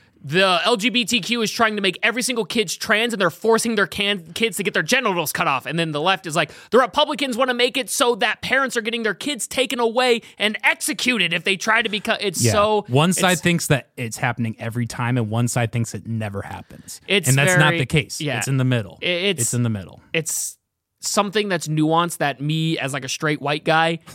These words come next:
Speaker 1: should not, like, I, I support people, but I am not the mouthpiece for it. I
Speaker 2: Sure.
Speaker 1: am not the person who you should take my opinion on it. You should not, like, anything I said, like, I'm not that, I'm not that guy. I'm
Speaker 2: Sure.
Speaker 1: not him. I'm not,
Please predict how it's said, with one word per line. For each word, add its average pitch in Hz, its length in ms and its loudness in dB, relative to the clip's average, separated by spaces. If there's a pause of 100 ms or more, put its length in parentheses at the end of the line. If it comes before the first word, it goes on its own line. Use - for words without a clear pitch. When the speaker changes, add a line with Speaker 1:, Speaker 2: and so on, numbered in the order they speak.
(180)
Speaker 1:
should - 300 0
not, 156 360 0
like, 160 240 0 (560)
I, 254 320 4
I 165 160 0
support - 800 0
people, 269 480 -6 (380)
but 190 160 -2
I 190 320 0 (320)
am 180 160 -4
not 160 200 0
the 170 60 -4
mouthpiece - 520 -8
for - 180 -20
it. - 60 -20 (140)
I 160 180 0
Speaker 2:
Sure. 156 60 0
Speaker 1:
am 139 200 -4
not 160 240 0
the 185 80 -2
person 170 640 -2
who 160 100 -2
you 135 140 -4
should 120 240 -10
take 143 240 -4
my 117 160 -8
opinion 196 480 -6
on 220 160 -4
it. 254 120 -6 (120)
You 165 80 -6
should 147 180 -4
not, 139 340 -2
like, 135 280 -6
anything 202 340 -4
I 170 80 0
said, 160 160 -8
like, 147 200 -2 (600)
I'm 208 140 0
not 190 220 0
that, 165 160 -2
I'm 185 100 0
not 165 160 0
that 160 160 0
guy. 160 240 -2 (140)
I'm 175 140 0
Speaker 2:
Sure. - 20 -2
Speaker 1:
not 190 180 0
him. 175 220 0 (340)
I'm 170 160 0
not, 170 320 2